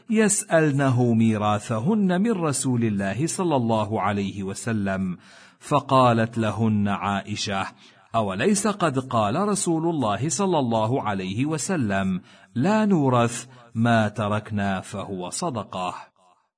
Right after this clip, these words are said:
حدثنا عبد الله، حدثني أبي، حدثنا إسحاق بن عيسى،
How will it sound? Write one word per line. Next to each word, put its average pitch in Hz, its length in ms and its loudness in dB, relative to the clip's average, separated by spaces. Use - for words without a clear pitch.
حدثنا 175 680 2
عبد 107 260 0
الله، 104 380 0
حدثني 135 800 0
أبي، 104 220 -2
حدثنا 101 760 -4
إسحاق 170 480 0
بن 190 200 2
عيسى، 117 600 -2